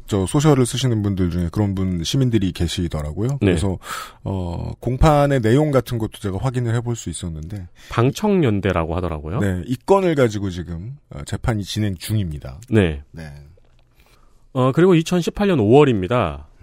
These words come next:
Speaker 2: 갑자기 쓰레기는 이만 소각된다며 자살을 암시하는 트윗을 올리며 자살 소동이 벌어졌습니다.
Speaker 1: 네, 이것도 다 듣는 데서 얘기해야죠.
Speaker 2: 사실 저희가 관종 관련 방송을 하면 꼭 나오는 것 중에 하나죠.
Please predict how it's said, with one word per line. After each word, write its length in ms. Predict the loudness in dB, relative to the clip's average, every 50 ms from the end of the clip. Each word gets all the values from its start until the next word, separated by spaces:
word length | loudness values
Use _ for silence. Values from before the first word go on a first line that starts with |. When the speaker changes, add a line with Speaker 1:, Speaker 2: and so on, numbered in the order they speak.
| -20 -20 _ -12
Speaker 2:
갑자기 640 | -8 -8 -8 _ 0 0 0 2 2 2 2 0 0
쓰레기는 440 | -2 -2 -2 0 0 0 2 2 2
이만 280 | 2 2 2 2 0
소각된다며 880 | -2 0 2 4 2 2 _ 0 2 2 4 4 4 4 4 4 2 0
자살을 520 | 0 -2 -2 -2 0 2 2 4 4 6
암시하는 520 | 6 4 4 2 2 2 2 2 2 2 0
트윗을 720 | 0 0 2 4 4 4 4 2 2 0 0 0 0 0
올리며 400 | 2 2 2 2 2 2 2 0
자살 320 | 0 -2 0 4 4 4
소동이 260 | 4 4 4 4 4 4
벌어졌습니다. 680 | 2 0 -2 -2 -4 -8 -8 -10 -12 -10 -12 -12 -12 -14 _ _ -20
Speaker 1:
네, 60 | -18 -18 -18 -18 -18 -18 -16 -14 -12 -10
이것도 360 | -6 -6 -6 -2 0 2 2
다 160 | 4 4 4 6
듣는 280 | 6 6 6 6 6
데서 220 | 6 4 4 6 4
얘기해야죠. 1000 | 4 4 4 4 4 4 4 2 2 2 2 2 4 4 4 4 4 2 0 -4 -10 -14
Speaker 2:
사실 920 | -14 -12 -10 -8 -4 -2 -2 0 0 0 0 4 6 6 8 8 6 6
저희가 720 | 6 6 6 6 4 4 4 4 4 6 6 4 4 2 0
관종 340 | -2 -2 0 2 2 4 4
관련 260 | 6 6 6 6 4
방송을 380 | 2 2 0 0 2 2 2 2
하면 160 | 2 0 0
꼭 220 | -2 -4 -2 0
나오는 480 | 0 2 2 2 4 2 2 2 0 -2
것 180 | -4 -6 -8 -6
중에 160 | -4 -2 0
하나죠. 440 | 0 0 -2 -2 -2 -2 -4 -4